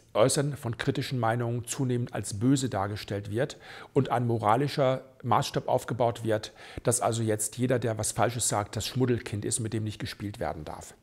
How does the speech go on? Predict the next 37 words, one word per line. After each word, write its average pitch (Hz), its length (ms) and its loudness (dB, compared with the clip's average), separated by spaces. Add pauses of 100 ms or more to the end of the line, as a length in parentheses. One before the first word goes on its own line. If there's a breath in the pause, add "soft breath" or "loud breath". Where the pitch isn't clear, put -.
(800 loud breath)
Das 123 220 4
muss 135 240 0
weg. 151 160 2
Wir 143 80 0
müssen 139 240 0
wieder 135 160 2
dazu 123 260 -2
kommen, 127 240 0
zu 127 120 -2
den 123 120 -2
Werten 120 280 -2
der 110 160 -2
Aufklärung, 110 680 -2 (380 loud breath)
dazu, 131 320 4
dass 123 320 0
danach 120 300 0
gefragt 127 560 0
werden 107 280 0
darf, 113 420 0 (460 loud breath)
ähm, 123 340 10 (140)
was 110 280 4
ist, - 440 0 (180)
und 127 80 -2
danach 131 220 4
gefragt - 500 0
werden 127 220 2
darf, 123 160 2
ob - 160 -4
das, 127 220 0
was 113 180 -2
gesagt 120 400 0
wird, - 140 -6
eben 113 180 -2
wirklich 120 240 -6
überhaupt 110 400 -4
richtig 113 320 -6
ist. - 320 -8